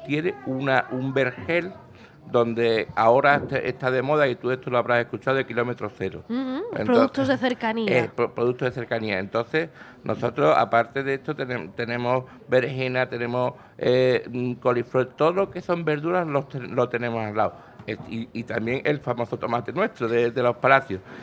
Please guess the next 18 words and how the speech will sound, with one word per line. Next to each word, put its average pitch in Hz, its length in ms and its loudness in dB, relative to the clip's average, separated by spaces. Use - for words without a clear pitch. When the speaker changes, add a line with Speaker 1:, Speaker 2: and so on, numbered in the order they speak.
Speaker 1:
Entonces, 135 280 0
en 135 120 0
este 151 200 -2
plato 180 260 2
nosotros 160 360 -4
queremos 151 300 -2
compaginar 139 520 2
lo 135 180 8
que 151 80 4
era 165 100 6
la 170 100 6
campiña 190 520 -2
y 123 80 -8
lo 127 140 0
que 135 80 0
era 131 120 2
la 127 100 4
marisma. 131 500 -2